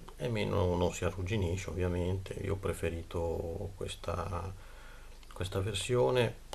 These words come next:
Il costo siamo sui, sotto i dieci euro, almeno io l'ho comprato da Decathlon, eh, l'ho pagato appunto attorno ai dieci euro. La filatura è a fi-, è a rasoio, quindi taglia molto molto bene.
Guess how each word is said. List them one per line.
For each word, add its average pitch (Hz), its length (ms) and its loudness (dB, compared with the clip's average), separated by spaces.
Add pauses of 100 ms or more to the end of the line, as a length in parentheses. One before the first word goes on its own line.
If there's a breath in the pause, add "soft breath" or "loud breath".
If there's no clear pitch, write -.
(220)
Il 101 220 0
costo 113 680 4
siamo 95 680 6
sui, 92 960 2
sotto 117 360 2
i 95 40 2
dieci 95 480 2
euro, 87 280 4
almeno 87 500 2
io 90 160 4
l'ho 95 120 2
comprato 90 760 -2
da 90 140 4
Decathlon, 95 640 2 (840 loud breath)
eh, - 640 -2 (460)
l'ho 104 160 -2
pagato 90 400 2
appunto 92 340 -2
attorno 90 300 0
ai 85 80 0
dieci 87 460 -4
euro. - 280 -4 (100)
La - 100 -2
filatura 101 720 4
è 87 60 6
a 87 100 4
fi-, - 220 -6 (120)
è - 60 0
a 87 60 4
rasoio, 85 680 2 (800 loud breath)
quindi 92 340 -4
taglia 85 360 0
molto 90 400 -2
molto 85 260 -2
bene. 90 600 0